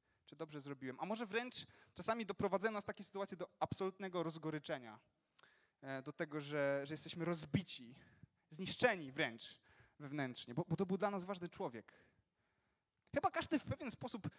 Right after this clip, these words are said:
przyszedł, przychodzi coś takiego w momencie, w którym odkrywa, że jego rodzice nie są idealni. Jest taki moment, nie? Życia, że jakby rodzice, było pięknie i nagle jest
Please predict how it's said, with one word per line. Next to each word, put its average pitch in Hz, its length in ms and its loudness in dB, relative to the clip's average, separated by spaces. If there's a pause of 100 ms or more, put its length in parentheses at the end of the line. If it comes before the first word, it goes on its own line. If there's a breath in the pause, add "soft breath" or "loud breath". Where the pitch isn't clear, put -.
(280 loud breath)
przyszedł, 220 280 -2
przychodzi 220 300 -2
coś 202 120 -2
takiego 185 320 -2
w - 40 -16
momencie, 190 300 -2
w - 40 -6
którym 175 200 -2
odkrywa, 180 360 -4
że 160 100 -4
jego 165 160 -2
rodzice 156 260 -10
nie 156 80 -8
są 156 120 -12
idealni. 113 560 -8 (600)
Jest - 120 -20
taki - 180 -18
moment, 104 380 -16
nie? 165 200 -10 (600 soft breath)
Życia, 131 480 -8 (340)
że 135 160 -8
jakby 131 400 -6 (1200 loud breath)
rodzice, 131 460 -8 (1200)
było 117 180 -4
pięknie 180 480 -8
i 175 40 -10
nagle 151 180 -8
jest - 180 -14